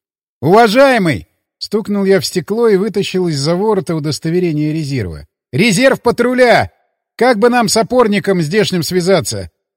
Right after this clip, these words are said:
Ополченец внимательно посмотрел на удостоверение, потом придвинул мне считывающую машинку. «Сувай сюда!» Машинка предсказуемо подтвердила личность. Потом бородатый взялся рассматривать удостоверение и делал это так долго, что я понял.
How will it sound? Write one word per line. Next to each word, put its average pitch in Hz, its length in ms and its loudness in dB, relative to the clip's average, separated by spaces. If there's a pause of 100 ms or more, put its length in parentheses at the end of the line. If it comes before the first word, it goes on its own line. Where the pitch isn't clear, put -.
(160)
Ополченец 175 720 -4
внимательно 214 640 -2
посмотрел 196 540 -4
на 180 140 -2
удостоверение, 175 760 -4
потом 151 360 -4
придвинул 165 520 -2
мне 180 260 -2
считывающую 151 760 -4
машинку. 120 640 -4 (380)
«Сувай 226 440 4
сюда!» 208 560 2 (720)
Машинка 208 460 -2
предсказуемо 196 720 -2
подтвердила 175 640 -2
личность. 143 640 -8 (400)
Потом 247 260 2
бородатый 233 460 4
взялся 202 400 2
рассматривать 196 680 0
удостоверение 185 840 0
и 165 60 -2
делал 190 340 0
это 156 160 -6
так 135 280 -2
долго, 180 320 0
что - 160 -6
я 196 160 2
понял. 98 420 -4